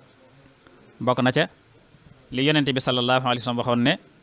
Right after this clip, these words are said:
"As-siyaamu wal qur'aanu yashfa'an lil, lil abdi yawmal qiyaama. Yaqulu siyaamu, ay rabbi, mana'tuhu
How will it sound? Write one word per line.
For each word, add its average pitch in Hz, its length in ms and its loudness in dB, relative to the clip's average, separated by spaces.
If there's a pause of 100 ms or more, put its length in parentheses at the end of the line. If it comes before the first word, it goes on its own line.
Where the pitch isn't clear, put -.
(1600)
"As-siyaamu 135 840 6 (180)
wal 127 180 2
qur'aanu 131 640 4 (1040)
yashfa'an 131 480 2
lil, 127 140 0 (160)
lil 127 200 -2
abdi 120 160 -2
yawmal 117 180 -2
qiyaama. 107 280 -2 (1120)
Yaqulu 131 300 0
siyaamu, 131 420 2
ay 160 160 4
rabbi, 110 260 2 (1000)
mana'tuhu 131 580 0